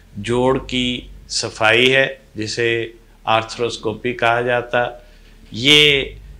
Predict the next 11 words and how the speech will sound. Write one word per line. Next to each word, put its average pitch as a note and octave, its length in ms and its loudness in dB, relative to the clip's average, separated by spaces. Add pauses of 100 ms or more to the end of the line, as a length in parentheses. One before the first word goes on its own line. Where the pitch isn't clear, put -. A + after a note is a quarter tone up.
(120)
minimal C#3 520 2
invasive B2 500 2
surgery B2+ 600 2
है C3 260 4
जिसमें B2 720 -2 (280)
joint A#2+ 440 2
के - 180 0
अंदर A#2+ 580 2
छोटा B2 380 2
सा A#2+ 560 0 (720)
एक A2+ 360 -2